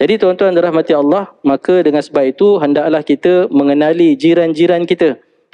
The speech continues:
dan keadaan-keadaannya, barulah kita boleh melakukan sesuatu untuk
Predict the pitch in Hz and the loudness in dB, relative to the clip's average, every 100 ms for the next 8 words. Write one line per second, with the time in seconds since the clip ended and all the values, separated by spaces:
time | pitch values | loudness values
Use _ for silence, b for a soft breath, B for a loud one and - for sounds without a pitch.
0 | - 165 170 175 170 165 175 165 160 170 | -4 -4 -2 -2 -2 -2 -2 -4 -4 -2
1 | 160 170 180 175 165 117 _ - 147 165 | -2 -2 -2 0 0 -2 _ -4 0 0
2 | 160 147 151 139 139 143 143 139 b b | 0 -2 -4 -2 0 0 0 -2 b b
3 | _ 139 139 139 165 165 143 - 143 147 | _ -4 -2 -2 -2 -2 -4 -2 -2 -2
4 | 139 - 170 151 147 139 147 | -2 0 0 2 0 0 -2